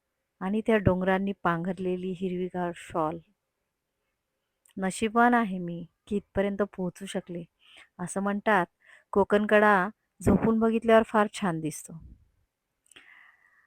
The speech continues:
आणि महाराजांबद्दल तर काय बोलू, त्यांनी एवढे गड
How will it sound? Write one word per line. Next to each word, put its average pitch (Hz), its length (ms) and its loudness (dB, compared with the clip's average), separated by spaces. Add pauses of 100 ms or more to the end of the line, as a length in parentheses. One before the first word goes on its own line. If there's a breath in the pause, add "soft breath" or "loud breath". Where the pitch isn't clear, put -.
(140)
आणि 233 280 4
महाराजांबद्दल 220 920 2 (100)
तर 233 80 2
काय 196 220 2
बोलू, 165 280 -12 (1000)
त्यांनी 202 520 -2 (1040)
एवढे 214 540 4
गड 208 240 2